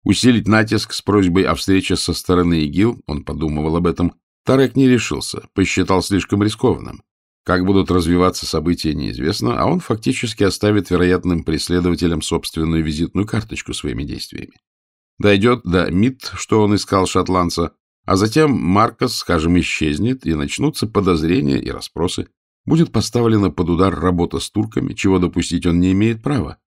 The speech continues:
так же, как утрата доверия со стороны игиловского руководства.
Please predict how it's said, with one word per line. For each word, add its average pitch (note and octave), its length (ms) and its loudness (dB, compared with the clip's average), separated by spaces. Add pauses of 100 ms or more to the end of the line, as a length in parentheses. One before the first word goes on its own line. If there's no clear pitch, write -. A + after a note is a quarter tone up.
(300)
так G2+ 160 2
же, F2+ 120 2
как G2 240 -2
утрата F#2+ 360 0
доверия F#2+ 400 4
со F2 140 -4
стороны F2 420 0
игиловского E2 600 -2
руководства. - 640 -10